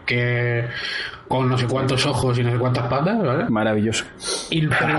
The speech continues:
Speaker 1: jugablemente creo que está muy por debajo. No he visto ninguna
Speaker 2: Eh,
Speaker 1: cosa
Speaker 2: es que
Speaker 1: que
Speaker 2: yo
Speaker 1: yo
Speaker 2: creo que
Speaker 1: diga
Speaker 2: jugablemente no es un hack and slash puro. O sea, es
Speaker 1: Ya, por eso.
Speaker 2: Mm.
Speaker 1: Pero,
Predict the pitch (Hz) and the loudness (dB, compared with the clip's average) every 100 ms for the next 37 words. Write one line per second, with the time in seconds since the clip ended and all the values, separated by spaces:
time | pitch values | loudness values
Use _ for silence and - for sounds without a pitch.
0 | 147 151 165 196 196 202 214 208 262 349 | 0 0 2 2 2 2 0 0 -2 -2
1 | - - - 165 175 165 - 175 165 180 | -8 -12 -2 2 2 2 2 2 4 2
2 | 156 131 123 160 - - - 123 127 135 | 2 2 2 0 -6 -6 -2 0 2 2
3 | 123 139 123 123 127 127 131 127 113 - | 0 0 2 2 2 2 2 2 2 2
4 | 135 127 135 123 120 120 120 123 117 117 | 2 2 2 2 2 2 2 2 0 2
5 | 135 143 143 123 120 113 110 107 - 104 | 2 2 2 2 2 2 2 2 0 0
6 | 98 98 95 95 107 104 95 104 98 98 | 0 0 0 0 -2 -2 0 0 0 0
7 | - - 127 117 - - _ 107 - 107 | -2 -2 0 -2 -4 -14 _ -4 -2 0
8 | 135 123 147 139 147 127 139 123 117 120 | 0 0 0 0 2 2 2 0 0 -2
9 | - - - - - - - 131 131 127 | -4 -6 -6 -6 -8 -8 -4 0 0 0
10 | 127 123 | 2 2